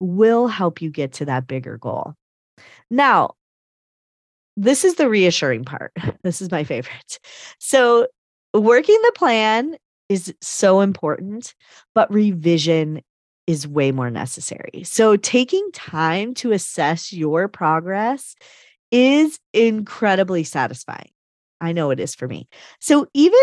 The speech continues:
when I realize I'm not going where I need to go, I know that I can adjust that plan. So making small changes always gets me back on track and moving forward.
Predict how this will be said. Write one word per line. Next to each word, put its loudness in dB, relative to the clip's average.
when 2
I 4
realize 4
I'm 0
not 2
going -4
where -6
I -6
need -8
to -2
go, 2
I -2
know 0
that -4
I 0
can -6
adjust -4
that -4
plan. -12
So 0
making -2
small 2
changes -4
always 2
gets -8
me -6
back -2
on -2
track -4
and -2
moving -2
forward. -8